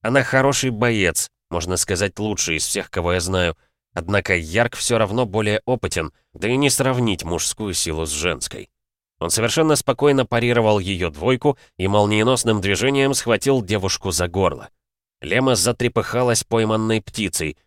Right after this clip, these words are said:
пыталась отсушить ему мышцы на предплечье, но Ярк лишь ухмылялся.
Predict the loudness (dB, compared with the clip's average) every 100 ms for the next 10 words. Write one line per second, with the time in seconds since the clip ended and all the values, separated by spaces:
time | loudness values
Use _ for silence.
0 | _ -2 2 4 2 -2 -2 -2 0 -2
1 | 0 0 2 0 0 0 0 0 -2 0
2 | -2 -2 0 0 0 -2 -2 -2 -2 -4
3 | -4 -6 -6 -2 2 2 0 -2 -10